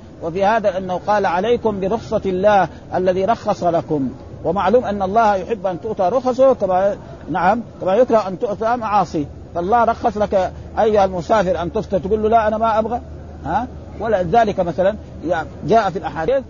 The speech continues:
"يا الذي ضربتم في الأرض فليس عليكم جناح أن تقصروا من الصلاة إن خفتم أن يفتنكم الذين كفروا". يعني رجل يقول: "لا،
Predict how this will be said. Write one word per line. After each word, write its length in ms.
"يا 100
الذي 180
ضربتم 340
في 60
الأرض 300
فليس 360
عليكم 480
جناح 320
أن 260
تقصروا 400
من 140
الصلاة 500
إن 160
خفتم 240
أن 80
يفتنكم 520
الذين 400
كفروا". 280
يعني 280
رجل 320
يقول: 280
"لا، 220